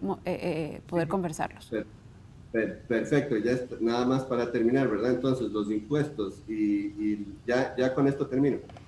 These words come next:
Speaker 2: Los, digamos, si, si nos vemos enfrentados a reducir el gasto y aumentar los impuestos, tenemos que ser inteligentes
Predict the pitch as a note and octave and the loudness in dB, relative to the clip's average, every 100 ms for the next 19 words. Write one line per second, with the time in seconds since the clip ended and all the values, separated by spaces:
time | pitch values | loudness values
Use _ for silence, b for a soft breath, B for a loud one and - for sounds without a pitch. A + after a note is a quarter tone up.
0 | - A#2+ A#2 A2+ A#2+ B2+ B2 A2+ - A#2+ | -4 2 2 0 -2 2 2 2 2 0
1 | A#2 - - B2+ A2+ B2+ A#2+ - - F3 | 0 -10 0 2 2 2 2 2 2 4
2 | F3+ A#2 - B2 B2 A#2 A2+ D3+ C#3+ A2+ | 6 4 -2 -4 -2 0 -2 0 0 0
3 | - A2+ A2 G#2 G#2 B2 C3+ C#3 D#3 D3 | -2 -2 -2 -2 -2 0 0 2 2 0
4 | G#2+ G2+ F#2+ F#2 F2+ A#2+ C3+ C#3+ D#3 D3+ | -2 -2 -2 -6 -4 -2 0 4 2 2
5 | D3 D3+ D3+ A2+ A2+ A#2 A#2 A#2+ A#2+ A#2 | -4 -4 -6 -4 -2 -2 -2 -8 -6 -4
6 | B2 A#2+ G2+ G#2 A2+ G#2+ | -2 -2 -6 -4 -4 -4